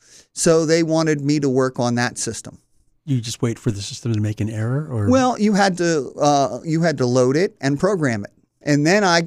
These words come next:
Speaker 1: uh, got to the point where not only was I loading and programming, I was repairing it. So I eventually became the chief engineer there because I knew how to, uh, work on all the equipment.
Speaker 2: But meanwhile, you're, you're getting your education in,
Speaker 1: Well,
Speaker 2: in the
Speaker 1: at,
Speaker 2: classrooms.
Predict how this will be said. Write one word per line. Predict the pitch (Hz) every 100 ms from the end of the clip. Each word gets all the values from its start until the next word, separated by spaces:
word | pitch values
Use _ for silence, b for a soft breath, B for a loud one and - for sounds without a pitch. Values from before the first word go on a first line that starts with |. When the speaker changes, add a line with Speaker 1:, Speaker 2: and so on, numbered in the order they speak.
| 160
Speaker 1:
uh, | 143 139 135 127 107
got | 135 131 147
to | -
the | 135
point | - 143 143 139
where | 131 127 123
not | 139 151
only | 151 143
was | 131 135
I | 123
loading | 131 156 143
and | 123
programming, | - 233 190 143 143
I | 139
was | 117
repairing | 110 - 123 117 101
it. | 92 _ _ _ _ _ _ _
So | - 131 120 120 120 123
I | 135
eventually | 131 139 156 - 131
became | 127 131 131
the | 120
chief | - 127 120
engineer | 117 107 107 104
there | 117 160 120 104 110 b b _
because | 123 120 117
I | 123 123
knew | 127 123
how | 117 131 127
to, | 117 113 -
uh, | - - - -
work | 120 127 127
on | 135 120
all | 113
the | 110
equipment. | 104 - - 104 - _ _ _ _ _ -
Speaker 2:
But | 107
meanwhile, | 131 135 120
you're, | 113 107 -
you're | - 113 107 -
getting | 120 110
your | 110
education | 110 101 - 117 107 113 104 -
in, | _
Speaker 1:
Well, | 185 220 214 -
Speaker 2:
in | 113
the |
Speaker 1:
at, | 110
Speaker 2:
classrooms. | 127 120 113 - 98 98